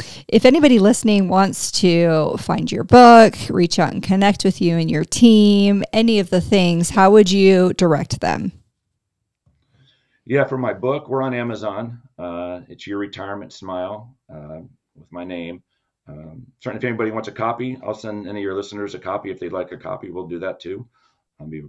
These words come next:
Speaker 2: be, be more than happy to do that. Uh, my, uh, my email address to,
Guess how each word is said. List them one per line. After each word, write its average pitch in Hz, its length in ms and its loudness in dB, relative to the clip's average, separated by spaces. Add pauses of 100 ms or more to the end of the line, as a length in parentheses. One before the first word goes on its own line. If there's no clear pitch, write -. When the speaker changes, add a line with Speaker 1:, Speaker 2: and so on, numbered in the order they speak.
(140)
Speaker 2:
be, - 260 -18
be 82 80 -20
more 85 200 -14
than 82 80 -16
happy 82 160 -18
to 78 80 -18
do 82 260 -12
that. 85 340 -12 (380)
Uh, 87 440 -6 (100)
my, 95 360 -6
uh, 87 280 -6
my 92 200 -8
email 110 380 -6
address 107 380 -6
to, 82 160 -18